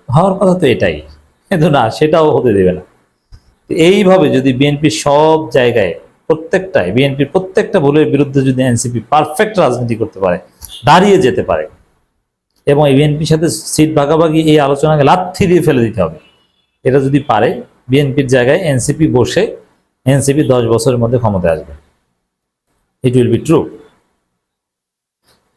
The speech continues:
বাংলাদেশের মানুষ পরিবর্তনের জন্য মুখিয়ে আছে উল্লেখ করে নাহিদ ইসলাম বলেন, সিস্টেমে পরিবর্তন না আসলে ব্যর্থ হবে গণ অভ্যুত্থান, ঐকমত্য কমিশন, নির্বাচন। মানে সংস্কার ছাড়া কোনো নির্বাচন হবে না।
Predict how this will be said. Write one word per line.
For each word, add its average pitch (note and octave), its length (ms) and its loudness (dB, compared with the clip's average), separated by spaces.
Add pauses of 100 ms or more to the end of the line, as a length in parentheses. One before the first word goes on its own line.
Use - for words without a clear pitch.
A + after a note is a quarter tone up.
(840)
বাংলাদেশের F#3 460 2
মানুষ E3 220 2 (120)
পরিবর্তনের D#3 480 2
জন্য C#3 120 0
মুখিয়ে C3 360 2
আছে G#2+ 160 -2
উল্লেখ B2 200 2
করে B2 120 2
নাহিদ A2 220 0
ইসলাম A2+ 200 -4
বলেন, A2+ 220 0 (280)
সিস্টেমে G3 480 0
পরিবর্তন D#3 580 0
না B2+ 120 2
আসলে A#2+ 220 -2
ব্যর্থ B2 300 -2
হবে D3 280 0
গণ B2+ 200 0
অভ্যুত্থান, A2 400 -6 (180)
ঐকমত্য B2+ 380 0
কমিশন, C3+ 380 -2
নির্বাচন। A2+ 380 -2 (1200)
মানে E3 140 2 (100)
সংস্কার F3 400 0
ছাড়া G3+ 160 4
কোনো F#3 140 2
নির্বাচন C#3 360 2
হবে G2+ 240 0
না। D2+ 60 -8